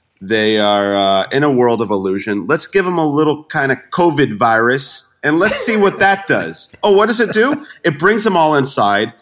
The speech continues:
It makes them self-heal. It makes them slow down.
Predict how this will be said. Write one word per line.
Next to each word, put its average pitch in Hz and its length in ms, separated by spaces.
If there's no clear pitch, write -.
It 139 100
makes 160 320
them 170 140
self-heal. 117 800
It 120 100
makes 143 280
them 143 180
slow 135 360
down. 101 480